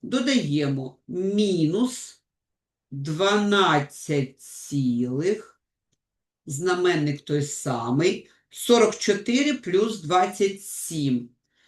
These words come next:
Це буде сімдесят один. Мінус дванадцять цілих і сімдесят одна сорок восьма. Сімдесят одна сорок восьма — неправильний дріб. Можна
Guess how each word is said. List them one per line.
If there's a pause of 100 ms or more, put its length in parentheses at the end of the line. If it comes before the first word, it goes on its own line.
(300)
Це
буде (640)
сімдесят
один. (1400)
Мінус
дванадцять
цілих
і
сімдесят
одна
сорок
восьма. (400)
Сімдесят
одна
сорок
восьма —
неправильний
дріб. (680)
Можна